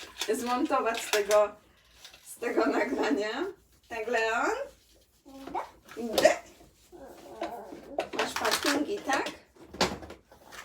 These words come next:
Speaker 1: Dobrze. Pożegnamy się?
Speaker 2: Nie.
Speaker 1: Pa, pa. Do zobaczenia.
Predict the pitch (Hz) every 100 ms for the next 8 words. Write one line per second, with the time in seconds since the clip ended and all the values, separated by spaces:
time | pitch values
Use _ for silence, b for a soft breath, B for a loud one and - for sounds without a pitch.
0 | - - - - - - - - - -
1 | 196 - - - - - - - - -
2 | - - - - - _ - - - -
3 | - - - - - - - - - -
4 | - - - _ _ - - - - -
5 | 1077 294 262 269 247 285 - 320 370 -
6 | - _ - 403 539 - - 349 - 311
7 | 302 311 381 - _ _ _ _ _ _
8 | _ _ - 269 269 269 269 285 - 339
9 | 330